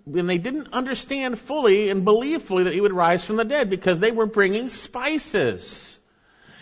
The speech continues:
You see, spices were used to anoint a body to take away the stench when there would be decay. Now, Scripture revealed that his body would not decay and that he would raise,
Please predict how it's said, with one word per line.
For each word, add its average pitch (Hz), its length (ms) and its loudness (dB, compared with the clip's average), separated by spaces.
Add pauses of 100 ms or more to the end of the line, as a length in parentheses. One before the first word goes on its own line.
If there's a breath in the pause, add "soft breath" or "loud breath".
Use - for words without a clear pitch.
You 175 80 -8
see, 254 140 -2
spices 254 580 0
were 208 100 4
used 202 580 0
to 190 140 -2
anoint 196 320 0
a 190 60 4
body 190 540 4
to - 220 -12
take 196 260 0
away 190 160 2
the 175 120 0
stench 247 640 -4
when 202 200 -2
there 269 180 4
would 170 160 0
be 185 120 -4
decay. 214 580 -4 (880 soft breath)
Now, 190 120 4
Scripture 294 420 0
revealed 180 380 2
that 180 100 4
his 196 220 4
body 208 280 4
would 220 200 0
not 262 280 -2
decay 151 340 0
and 143 120 0
that 165 160 2
he 196 100 -4
would 202 160 0
raise, 202 520 0